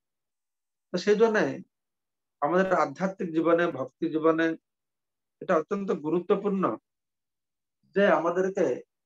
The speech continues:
সাধুগুরু বৈষ্ণবদের কাছে এরকম বিনম্র স্বভাব আচরণ করতে হবে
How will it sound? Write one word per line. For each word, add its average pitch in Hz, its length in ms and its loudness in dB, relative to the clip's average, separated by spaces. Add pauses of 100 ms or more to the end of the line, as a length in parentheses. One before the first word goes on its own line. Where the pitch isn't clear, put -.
(220)
সাধুগুরু 175 540 -2
বৈষ্ণবদের 170 580 -2
কাছে 175 500 -6 (720)
এরকম 180 460 -2
বিনম্র 165 800 0 (720)
স্বভাব 175 520 0
আচরণ 165 560 -6
করতে 151 280 -6
হবে 143 440 -6